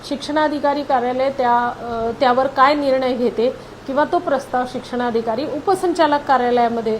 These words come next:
अ, पाठवू शकतात. त्यानंतरची प्रोसिजर वकील साहेब सांगतील त्या पद्धतीने आपण करू, परंतु गोंधळ न करता येणाऱ्या तेरा दिवसामध्ये आपल्याला पाच जिल्ह्यामध्ये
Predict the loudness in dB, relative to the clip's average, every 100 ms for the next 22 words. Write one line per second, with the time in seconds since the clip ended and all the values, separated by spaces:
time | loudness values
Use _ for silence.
0 | -6 -6 -4 -4 -6 -18 -18 -2 0 2
1 | 0 0 -6 -4 -4 -4 -14 -16 -16 -2
2 | 4 4 4 2 0 0 -2 -4 -4 -4
3 | -2 -2 -8 -18 -4 -2 0 -2 2 0
4 | 0 -2 -4 -4 -8 -10 -4 0 2 2
5 | 2 0 0 0 0 -4 -4 -2 -4 -6
6 | -18 -2 2 2 2 4 4 6 6 6
7 | 2 -2 0 4 4 2 -4 4 4 4
8 | 2 2 0 4 6 6 4 0 -2 -2
9 | -2 -4 -6 -12 -20 -4 -2 2 2 4
10 | 4 6 4 4 -2 0 0 0 0 0